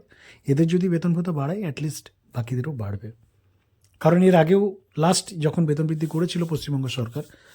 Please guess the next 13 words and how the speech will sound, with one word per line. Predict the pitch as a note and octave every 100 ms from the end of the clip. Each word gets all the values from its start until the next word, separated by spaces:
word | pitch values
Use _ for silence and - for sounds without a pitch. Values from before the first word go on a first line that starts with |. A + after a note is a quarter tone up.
| _ C3+
দু | C3+
হাজার | C#3+
আঠারো | C3+ D#3+ D#3+
সালে, | D3 C3 D3
তখন | D#3 F#3+
পার্শ্ব | D#3 C3+ D#3
শিক্ষকদের | D#3 D#3 E3 E3+
সাথে | - C3+ D3+ G#3 - _ _ _ _ _ _ -
যে | C#3
নির্দেশিকা, | C3+ C3 D#3+ F3 E3+ F3
যে | D3
জিও | B2+ E3
গভর্নমেন্ট | E3 C3 C3+ C3 -